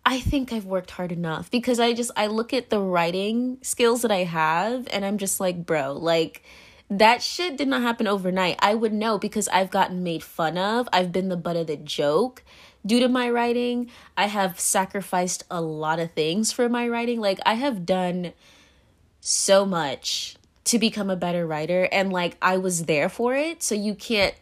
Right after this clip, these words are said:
you can't take that away from me. And other people can't recognize it, but now they can because they can see the work, right? Like, the last job that I didn't get, but when I was doing the interview, the woman just, when she read my sample, all she, like, she literally started off with, like,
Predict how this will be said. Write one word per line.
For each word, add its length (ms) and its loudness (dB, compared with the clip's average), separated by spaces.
you 140 -2
can't 360 -4
take 260 -8
that 140 -2
away 320 -2
from 280 -4
me. 360 -2
And 140 2
other 240 4
people 260 0
can't 280 -2
recognize 640 -2
it, 240 2
but 100 0
now 260 0
they 160 -2
can 540 -2
because 720 0
they 240 2
can 200 -4
see 280 2
the 100 2
work, 500 -6
right? 240 6
Like, 160 -4
the 100 4
last 380 4
job 300 6
that 80 4
I 80 4
didn't 260 2
get, 440 4
but 160 6
when 140 2
I 80 4
was 140 2
doing 200 4
the 80 2
interview, 640 -2
the 120 -2
woman 320 2
just, 240 -2
when 120 0
she 140 -2
read 140 2
my 120 0
sample, 580 0
all 140 6
she, 280 -2
like, 180 0
she 180 0
literally 180 2
started 220 0
off 100 -2
with, 80 -2
like, 160 0